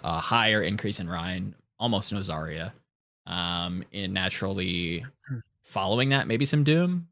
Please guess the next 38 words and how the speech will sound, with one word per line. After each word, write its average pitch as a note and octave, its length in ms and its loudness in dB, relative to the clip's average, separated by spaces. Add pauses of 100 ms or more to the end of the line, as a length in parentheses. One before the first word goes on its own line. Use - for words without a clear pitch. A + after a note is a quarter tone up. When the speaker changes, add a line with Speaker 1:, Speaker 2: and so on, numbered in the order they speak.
Speaker 1:
I A#2 60 -6
don't A#2+ 120 -2
know. D#3 420 0 (1120)
It's, - 480 2
it's A#2+ 120 2
a C3+ 40 2
little B2+ 160 6
weird. G#2 180 4
I A#2 60 6
think C#3+ 260 4
the A#2 240 4
one C#3+ 240 10
thing D3+ 100 10
I D3 180 8
Speaker 2:
Um, - 80 4
Speaker 1:
am, F#2+ 100 0 (160)
like, G2+ 140 -2
confident G2 480 0
in F2 80 -4
Speaker 2:
like C3+ 80 4
Speaker 1:
is C#3+ 80 4
the B2 60 2
Speaker 2:
Zen C#3 180 8
Speaker 1:
Ryan C3 100 8
Speaker 2:
Doom, C#3 220 6
maybe? C3 80 8 (140)
Speaker 1:
increase. - 280 0 (480)
Yeah, F2 200 -6
I - 60 -12
Speaker 2:
Well, C3+ 120 6
Speaker 1:
don't C#3+ 80 8
Speaker 2:
if A2 100 4
Speaker 1:
know. B2+ 60 10
Speaker 2:
Ryan D#3 280 8
increases, A#2+ 520 6
Doom A2+ 180 6
increases. G#2 600 0 (520)
Speaker 1:
Right. - 140 -12